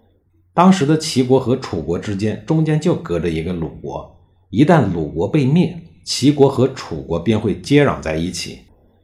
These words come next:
说不定哪天两国就会兵戎相见，直接爆发战争。战国时期，一旦楚国和齐国打起来，其余的诸侯国一定等他们两败俱伤的时候坐收渔翁之利。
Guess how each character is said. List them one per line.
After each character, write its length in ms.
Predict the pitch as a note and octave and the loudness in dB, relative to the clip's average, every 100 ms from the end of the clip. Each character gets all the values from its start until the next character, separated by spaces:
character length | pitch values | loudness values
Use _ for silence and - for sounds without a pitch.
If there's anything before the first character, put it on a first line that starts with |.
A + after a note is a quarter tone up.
| _ _ - | _ _ -8
说 240 | - F3 | 2 4
不 80 | E3+ | 4
定 240 | F3 A2 | 4 4
哪 160 | E2 D#2 | 0 -4
天 240 | - F#2+ | -4 -2
两 180 | F2 D2 | -2 -4
国 140 | D#2+ | -8
就 120 | E2+ G2 | -6 -4
会 160 | F2+ | -6
兵 280 | E2+ A2 A2+ | -4 0 0
戎 180 | F2 F2+ | 0 -4
相 220 | G#2 G2 | -4 -2
见， 320 | G#2 F#2 - - | -2 -4 -10 -6
直 160 | A#2+ | -4
接 160 | B2 C3+ | 0 -2
爆 220 | C3+ G#2+ | -2 -4
发 160 | A2 G#2 | -2 -2
战 260 | A#2 D#2+ | -2 -2
争。 220 | F2+ - - - _ _ _ _ _ _ _ _ _ _ | -4 -6 -10 -18 _ _ _ _ _ _ _ _ _ _
战 220 | - D3+ G#2+ | 0 2 4
国 120 | B2 | 2
时 200 | - G#2+ | 2 -4
期， 320 | - B2 - | -4 -6 -6
一 120 | B2+ C#3+ | -2 2
旦 200 | D3 D3 | 2 0
楚 240 | - F#2+ | -2 -2
国 180 | D#2+ A#2+ | 0 -2
和 180 | G#2 A#2 | -2 -4
齐 360 | - - G#2+ | -4 -2 0
国 160 | D3 G2 | 0 0
打 240 | - - | -2 -6
起 140 | F#2 E2 | -6 -8
来， 240 | - - - _ _ _ _ _ | -12 -18 -20 _ _ _ _ _
其 260 | - - D#3+ | -10 0 4
余 140 | D3 | 4
的 100 | C#3+ | 4
诸 200 | C#3+ C3+ | 2 0
侯 180 | B2+ A2+ | 2 2
国 220 | F2 F2+ | 2 -2
一 120 | G2 C3+ | -2 0
定 220 | E3 A#2 | 2 0
等 140 | D#2+ | -2
他 100 | E2+ | -4
们 240 | G2 F#2+ F2 | -2 -2 -2
两 200 | D#2 D#2 | -4 -4
败 160 | G2+ | -4
俱 200 | - G#2 | -4 -4
伤 220 | F#2+ G2+ G2 | -4 -4 -4
的 100 | F#2+ | -6
时 200 | - - | -8 -10
候 180 | D#2+ | -10
坐 240 | - A#2+ F#2+ | -4 -2 -2
收 220 | G#2 G2 | -2 -4
渔 160 | D#2+ F#2 | -4 -2
翁 200 | G2 G#2 | -2 -2
之 160 | G2 | -2
利。 200 | G#2+ F#2+ | -2 -2